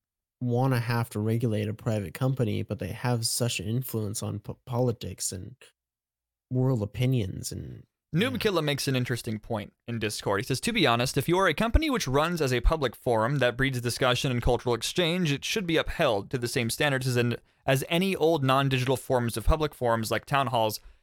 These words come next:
Speaker 2: and P T A meetings." So, I guess, where, where, where would I start on that one? Um,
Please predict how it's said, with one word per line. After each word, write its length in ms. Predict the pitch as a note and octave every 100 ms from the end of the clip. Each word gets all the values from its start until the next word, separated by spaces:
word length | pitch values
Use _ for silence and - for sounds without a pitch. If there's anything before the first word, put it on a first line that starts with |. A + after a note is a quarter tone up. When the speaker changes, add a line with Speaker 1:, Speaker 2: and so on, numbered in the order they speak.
| _
Speaker 2:
and 140 | A#2 A2+
P 120 | C3
T 240 | A#2+ A2+
A 120 | G#2+ G2+
meetings." 640 | G#2 G2 - - - -
So, 500 | - F3 E3 D3+ C#3 - _ _ _ _ _ _ _ _ _ _ _ _ _ _ _ _ -
I 140 | E3+
guess, 580 | F3 E3+ A#3+ B3+ - - - - - - - _ _ -
where, 300 | - D3 D#3
where, 240 | D3+ D3+
where 320 | B2+ B2 E3
would 140 | D3 B2+
I 160 | A2
start 360 | G2+ - A#2 G2+
on 160 | F#2+ G2
that 200 | G2 -
one? 240 | - - - -
Um, 480 | A#2 G#2+ G#2 G2+